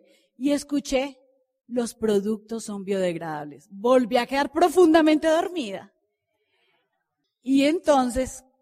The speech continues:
por allá al final siento un codazo. ¡Truc! Entonces todo el mundo aplaude, se acabó.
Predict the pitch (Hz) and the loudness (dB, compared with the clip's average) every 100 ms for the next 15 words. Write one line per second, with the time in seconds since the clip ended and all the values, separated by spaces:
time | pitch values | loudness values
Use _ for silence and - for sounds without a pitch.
0 | _ _ 226 202 196 208 269 285 269 240 | _ _ 0 2 2 0 -2 -2 -2 -2
1 | 262 254 233 240 233 190 160 156 - 453 | -2 -4 -4 -4 0 -2 -2 -8 -6 -6
2 | - _ _ - _ _ _ _ _ _ | -6 _ _ -20 _ _ _ _ _ _
3 | _ _ _ _ _ _ 214 202 202 - | _ _ _ _ _ _ -18 -14 -12 -6
4 | 208 202 240 285 330 262 254 262 214 196 | -6 -4 -4 0 0 0 -2 -6 -8 -6
5 | 185 208 | -6 -6